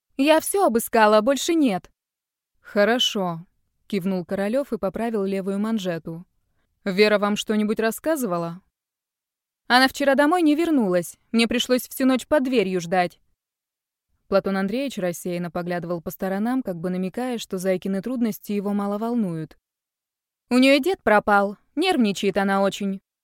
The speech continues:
А потом, когда мы уже завтракали, ей сообщение от старика пришло». Королев остановил свой взгляд на Зайке, внимательно выслушал, подумал, сказал:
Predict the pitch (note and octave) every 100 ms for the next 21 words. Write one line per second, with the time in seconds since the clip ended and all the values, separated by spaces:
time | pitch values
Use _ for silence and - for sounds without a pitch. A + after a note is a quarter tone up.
0 | _ - F#3+ B3 D#4+ F#4 D4+ G#3+ G#3+ A3
1 | G#3+ A3+ A#3 E4+ - A#3 A3+ A3 A3+ C4
2 | E4+ F4 - A#3+ G3+ G3 - G#3 F#3+ G3
3 | F#3 F#3 - G3 F#3 F#3+ _ _ _ _
4 | _ _ _ _ _ G#3 F#3+ G3+ C4+ A3
5 | - F#3 F3 F3 - F3+ E3+ E3+ F3+ F3
6 | F3 F#3 F#3 B3 B3+ G#3+ F#3+ F#3+ - F#3
7 | G#3 A#3 C4+ A3 F#3 F3+ A3+ - A#3 -
8 | G3+ G3 _ - B3+ A3 G3 E3 E3 E3+
9 | _ _ _ - - C4+ A3 E3+ E3